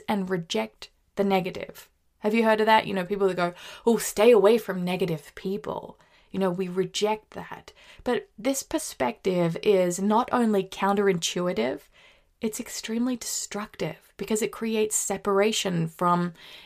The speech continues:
ourselves, from parts of ourselves and from others as well. So for instance, and when I share quotes on images and,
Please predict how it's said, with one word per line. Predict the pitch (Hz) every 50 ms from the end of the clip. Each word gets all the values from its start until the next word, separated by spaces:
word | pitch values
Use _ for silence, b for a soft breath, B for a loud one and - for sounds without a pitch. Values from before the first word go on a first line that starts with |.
| B
ourselves, | - 170 165 165 - - 190 185 185 180 180 180 180 180 185 185 - B B B B B B B B _
from | - 190 175 170
parts | - - 185 185 - - -
of | 240 233
ourselves | 220 208 196 196 196 - 202 185 180 180 185 185 185 196 196 - B B B B B -
and | 202 202 196 202
from | 196 - 196 185 185 -
others | 214 214 214 214 196 190 170 165
as | 165 165 165
well. | 170 180 196 202 185 147 - - - _ _ _ _ B B B B B B B B
So | - - 262 247
for | 240 - 277
instance, | 269 269 254 - - 262 233 214 220 - - - - - -
and | - 202 202 190 185 196
when | 220 220
I | 214 196
share | 202 - 233 220 214
quotes | 214 - 208 196 196 196 -
on | 180 180 170 170 175 - - _ _
images | - 196 190 185 165 170 170 165 165 165 175
and, | 170 165 - -